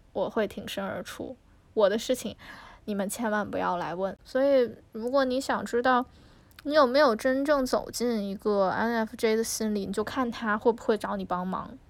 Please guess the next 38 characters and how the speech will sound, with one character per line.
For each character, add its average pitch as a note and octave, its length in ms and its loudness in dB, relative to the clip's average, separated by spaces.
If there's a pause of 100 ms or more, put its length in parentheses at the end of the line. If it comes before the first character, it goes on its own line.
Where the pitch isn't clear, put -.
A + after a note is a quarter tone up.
(480)
如 F4 280 8
果 G3+ 300 8
一 G3+ 60 4
个 A#3+ 100 4
白 A3+ 240 6
胡 C#4 140 2
子 C4 100 4
老 A3+ 240 6
头， - 400 -6 (280)
他 D#4 180 0
会 D4+ 260 8 (180)
比 A3 160 -2
较 D#4 220 8
没 C4+ 80 6
有 A#3+ 160 8
负 C4+ 180 2
担 A#3+ 240 4
的 A#3 120 6
来 G#3 180 2
找 G#3 220 6
你 G#3 160 0
帮 G3+ 260 0
忙， G3+ 400 -4 (300)
那 C4+ 80 2
证 C#4+ 180 4
明 G#3+ 240 0
你 G3+ 80 -4
们 E3 140 -8
的 F#3 100 0
感 F#3+ 240 -4
情 E3+ 380 -10
到 G3+ 180 2
一 F#3 80 -4
定 F#3 180 -6
的 E3+ 120 -6
程 - 260 -12
度 - 240 -14
了， F#3 120 -20